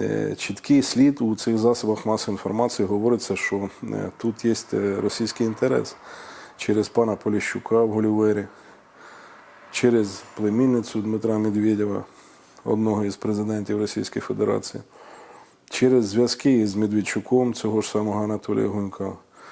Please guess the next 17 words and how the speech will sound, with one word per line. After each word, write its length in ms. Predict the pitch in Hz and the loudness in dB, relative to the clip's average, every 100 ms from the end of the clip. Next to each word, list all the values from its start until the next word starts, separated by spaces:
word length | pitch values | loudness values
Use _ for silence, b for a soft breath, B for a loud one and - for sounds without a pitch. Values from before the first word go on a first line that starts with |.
| B B _ | B B _
Для 140 | 104 117 | 0 2
мене, 460 | 135 139 127 110 - 110 | 4 4 2 0 -4 -6
е, 260 | 113 113 | -4 -4
до-, 300 | 107 107 123 | -2 2 2
досить 420 | 104 135 - 139 | 4 2 2 0
дивна 280 | 143 135 113 | 4 2 2
позиція 480 | 104 110 113 101 107 | 0 0 0 0 0
Академії, 500 | 107 110 131 127 104 | 0 0 2 2 0
яка 240 | 101 - | 0 2
йде 300 | 110 101 113 | 2 2 0
на 120 | 107 104 | 0 -2
поводу 460 | 110 110 110 127 | -2 0 2 2
фактично 560 | - 98 - 117 - 104 | 0 -4 -2 -2 0 0
у, 180 | 107 107 B B B _ - | 0 -2 B B B _ -4
е, 340 | 107 104 104 | -2 0 -2
проросійського 800 | - 113 113 113 127 117 - 107 | 0 2 2 2 2 2 2 -2
політика 560 | 104 117 110 - - | 0 0 0 -2 -10